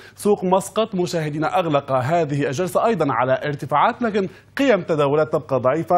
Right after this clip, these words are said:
ارتفاعات بحوالي أربعة عشر النقطة المئوية. السوق البحريني أصغر هذه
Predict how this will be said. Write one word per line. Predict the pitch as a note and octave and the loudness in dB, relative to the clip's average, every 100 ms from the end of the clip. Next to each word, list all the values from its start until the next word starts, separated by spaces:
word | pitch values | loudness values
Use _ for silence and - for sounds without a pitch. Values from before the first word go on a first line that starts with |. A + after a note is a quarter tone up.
| D#3 - - - - | 0 -8 -20 -20 -4
ارتفاعات | E3 D#3 E3 E3+ D#3+ | -4 0 2 2 -2
بحوالي | - D3 D3 D3 | -4 0 2 2
أربعة | E3+ D3+ C#3 C3 | -2 0 -2 0
عشر | B2 B2+ D3 C#3+ C3 | -4 -2 0 0 0
النقطة | C3 D3+ - C#3 C3+ - C3+ | -4 -8 -2 0 2 0 -2
المئوية. | C3 C3+ A2+ B2 A#2+ | -2 -2 -2 -2 -2
السوق | C#3+ F3+ E3 | -2 -4 -2
البحريني | D3 C3+ C3+ D#3+ D3+ | 0 0 0 -2 -2
أصغر | - D#3+ C#3+ C3 | -4 -4 -2 -2
هذه | B2 D#3 D3+ C3+ B2+ A#2 A#2 | 0 2 2 2 -4 -4 -4